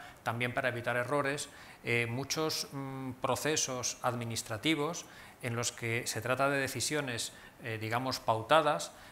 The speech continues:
eh, la comprobación del cumplimiento de determinados requisitos, por ejemplo, se hacen a través de algoritmos, a través de aplicaciones. Eso no quiere decir necesariamente que estemos ante lo que se llama actos administrativos automatizados, es decir, actos ac-,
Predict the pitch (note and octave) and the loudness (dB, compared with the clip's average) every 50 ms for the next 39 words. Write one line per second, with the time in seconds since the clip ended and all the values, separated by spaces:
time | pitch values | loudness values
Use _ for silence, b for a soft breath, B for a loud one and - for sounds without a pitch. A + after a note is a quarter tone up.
0 | B B B2 A2+ A2+ A2 A2 A2 A2 G#2+ A2 G#2+ G#2+ - B2 A2+ A2 A#2 A#2+ A2+ | B B -4 -2 -2 0 -2 -2 -4 0 0 -2 0 2 0 0 2 2 2 4
1 | A2 - - C#3 C3 C3 C3 B2+ A#2+ B2+ B2 A#2 A#2+ A#2 B2 B2+ B2+ B2+ A#2+ A#2 | 2 2 2 0 0 2 0 -2 -2 -2 -4 -4 -4 -2 -2 -2 -2 -2 -2 -2
2 | A#2 - A#2 A2+ A#2 A#2+ A#2+ A#2 A#2 A2 A#2 A2+ - A2 - D#3 D3 - C#3 - | -2 -2 -2 -2 -2 -4 -2 -2 -4 -4 -6 -6 -6 -4 -4 -4 -4 -4 -6 -4
3 | - B2+ B2+ - - D3+ C#3 - C#3 D#3 E3+ B B B B B B B - - | -4 -4 -4 -2 -2 -4 -2 -2 -2 -2 -2 B B B B B B B 0 4
4 | C3 B2+ B2+ - - D3+ D#3 E3 D#3 B B B B B - - A#2+ A#2+ C3 A2 | 6 6 6 6 2 2 0 0 -4 B B B B B 4 4 4 6 6 2
5 | A2+ A#2 B2+ C#3 C#3 - B2 A2+ C3 C3+ D3 E3+ E3+ - - - B2 A2+ G#2+ A2 | 2 4 2 2 0 0 0 2 2 2 2 0 -2 -6 -6 -4 -4 -4 -2 -4
6 | A2+ B2 B2+ B2+ A#2+ A2+ - - A2 A2+ A2 A2 B2+ A#2+ B2+ D3 C#3 C3 A#2+ A2 | -2 -2 -2 -2 -2 -4 -4 -4 -4 -6 -4 -4 -4 -2 0 0 0 0 -2 -4
7 | - G#2+ G2+ - A2+ G#2+ G2+ G2+ G2 - B B B B B B B B B B | -6 -6 -6 -4 -6 -6 -6 -8 -12 -14 B B B B B B B B B B
8 | - G3 - F3+ F3 F3 E3+ E3+ E3+ E3 E3 D#3 D3+ - - E3+ D#3 D#3+ - C#3+ | 0 2 4 4 4 4 2 2 4 4 4 4 4 2 0 -2 -2 -2 -2 -2
9 | C3 - D3+ D3 D3+ D3 D3+ D3+ C#3+ - D#3+ D#3+ E3 - - - - A#2+ - - | 0 0 2 2 0 0 -2 -6 -2 0 0 0 0 -4 -6 -6 -4 -4 -2 -2
10 | C3 C#3 D3+ D3 - C#3 C3 B2+ A#2 A#2 A2 - - B2+ C3 C#3 C3+ C3+ C3+ - | -2 -2 -2 -4 -4 -4 -4 -4 -4 -4 -4 -2 -2 0 4 4 4 2 2 -4
11 | C#3+ - D3+ C#3+ C3 C3 C3+ C3 - B2 A2 C3+ C3+ D3 C#3+ - - C3+ B2 A#2+ | -4 -4 -4 -4 -4 -4 -4 -4 -4 -4 -4 -4 -2 -2 -2 0 2 2 2 4
12 | - A#2+ A2+ A2+ G#2+ - A2 G2+ - E3 D#3+ B2+ A2+ A2 - A#2+ A2 A2 G#2 - | 2 0 -2 -2 -4 -4 -6 0 2 2 2 2 0 -6 -8 -8 -8 -6 -4 -2
13 | A#2+ A#2 A#2 - C3 B2+ C#3 C3 | -2 -2 -2 -2 -2 -2 -2 -4